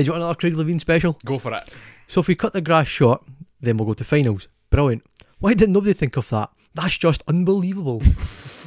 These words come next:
Speaker 1: That is in response to Brendan Rodgers saying we need shorter grass to qualify. <laughs>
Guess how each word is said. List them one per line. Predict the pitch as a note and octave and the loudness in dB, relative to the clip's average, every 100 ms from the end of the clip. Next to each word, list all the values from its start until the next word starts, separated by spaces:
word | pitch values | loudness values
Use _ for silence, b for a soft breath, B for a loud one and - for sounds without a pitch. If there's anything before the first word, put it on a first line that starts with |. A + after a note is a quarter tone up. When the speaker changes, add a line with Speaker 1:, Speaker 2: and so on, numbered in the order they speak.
| - D3 | -6 -4
Speaker 1:
That | E3 | -2
is | D3+ | 0
in | D3+ | 0
response | D3 - E3+ D3 | 0 2 0 0
to | A#2 | -2
Brendan | D3 D3+ C#3 | 0 2 0
Rodgers | C#3 C#3 C3+ | -2 -2 -4
saying | - C3 | -4 -4
we | A#2 | -4
need | B2+ - | -4 -2
shorter | C3 C#3 A#2+ | -2 -2 -4
grass | B2 B2 - | -6 -6 -8
to | A2+ | -8
qualify. | A#2+ B2 - A#2+ | -4 -4 -4 -6
<laughs> | - | -8